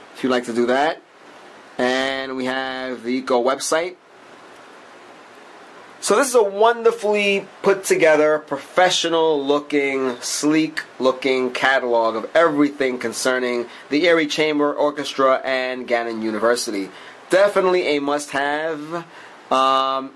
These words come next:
if you're into classical music, you can't go wrong with having more and more and more at your fingertips. So check this out. This is Eco for the iPad by Steve Weiser. Nicely done. Um,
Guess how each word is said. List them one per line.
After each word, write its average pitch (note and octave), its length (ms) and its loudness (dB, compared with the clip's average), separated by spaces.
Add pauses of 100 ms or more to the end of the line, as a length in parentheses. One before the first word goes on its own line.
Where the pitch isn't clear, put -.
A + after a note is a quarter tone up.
if B2 140 -4
you're C#3 100 2
into D3+ 100 4
classical D3+ 400 0
music, D3+ 580 0
you B2 220 -2
can't D3+ 540 0
go C#3+ 200 2
wrong C#3 340 0
with C3 160 -2
having C3+ 500 0
more C3+ 360 4
and B2 200 -2
more B2 320 2
and A#2 120 -8
more A#2 460 0 (420)
at A#2 460 0
your A2+ 540 0
fingertips. - 760 -2 (280)
So E3+ 200 4
check B3+ 260 2
this A3 200 2
out. C3+ 240 2
This F3+ 160 -4
is D#3+ 160 -2
Eco G3 280 2
for E3+ 120 0
the D#3+ 80 2
iPad D3+ 480 2
by A#2 100 0
Steve C#3+ 400 0
Weiser. A#2 560 2
Nicely E3+ 540 0
done. C3+ 560 0 (360)
Um, A#2+ 540 2